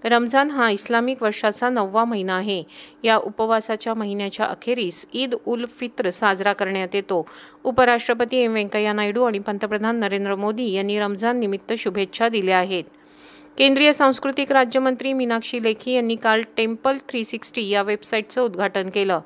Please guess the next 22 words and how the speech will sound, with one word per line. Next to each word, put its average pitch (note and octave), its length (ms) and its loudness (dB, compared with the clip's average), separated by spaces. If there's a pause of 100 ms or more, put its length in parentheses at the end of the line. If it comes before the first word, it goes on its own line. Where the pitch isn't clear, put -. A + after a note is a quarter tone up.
(360)
आझादी B3 400 4
का B3 160 4
अमृत A#3+ 220 2 (100)
महोत्सव A#3+ 340 0
अंतर्गत A#3 460 -2
नवी A#3 180 -2
दिल्लीत A#3 320 -4
झालेल्या A3+ 420 -2
एका G#3 160 -2
समारंभात G#3 640 -2
हे B3+ 80 0
उद्घाटन G3+ 480 -4
करण्यात F#3+ 400 -2
आलं. F#3+ 220 2 (480)
या A#3 120 6
वेबसाईटच्या A#3 580 0
मदतीनं A3+ 540 -2
कोणीही A3+ 600 -2
कधीही A#3+ 440 -4
देशातल्या A3+ 640 -2
विविध A#3+ 320 -4
मंदिरांमध्ये G#3 840 0